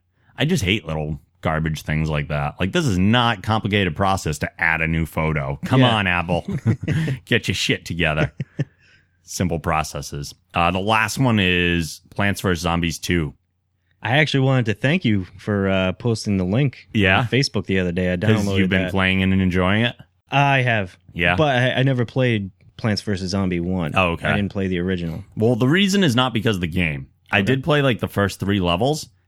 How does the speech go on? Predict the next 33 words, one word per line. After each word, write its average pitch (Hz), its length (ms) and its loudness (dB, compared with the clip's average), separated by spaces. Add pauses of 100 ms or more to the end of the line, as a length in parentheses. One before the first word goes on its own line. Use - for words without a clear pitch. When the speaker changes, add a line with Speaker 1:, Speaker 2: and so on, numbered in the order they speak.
(180)
Speaker 1:
and 120 100 2
it's 165 180 -4
really 196 200 2
good. 143 400 -2 (160)
It's 104 100 0
Speaker 2:
Yep. 113 80 2
Speaker 1:
just 127 180 0
as 120 60 2
much 127 220 2
fun 127 160 0
as 107 80 0
the 98 100 0
first. 143 460 0
I 95 100 2
love 98 480 2
the 92 80 2
game 95 260 2
itself. 95 560 -2 (640)
But 113 160 -2
the 110 80 0
fact 127 500 -2
that 143 120 2
it's 117 180 0
slowing 107 600 2
down 104 540 2 (180)
on 104 160 2
my 98 180 2
fourth 117 420 -2
gen 104 260 0
iPod 95 560 0
Touch 92 480 -2
is 90 180 -2 (500)
unacceptable. 78 760 -4